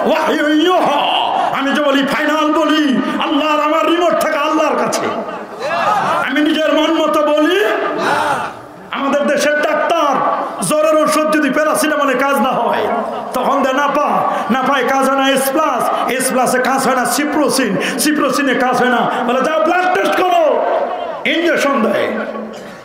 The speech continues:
আমাদের দেশের ডাক্তার সকালে একটা, বিকালে একটা,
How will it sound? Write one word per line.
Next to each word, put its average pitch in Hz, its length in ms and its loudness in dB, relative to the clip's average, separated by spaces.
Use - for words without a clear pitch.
আমাদের 254 320 0
দেশের 262 320 0
ডাক্তার 262 360 0
সকালে 269 360 0
একটা, 262 200 0
বিকালে 247 320 0
একটা, 240 200 0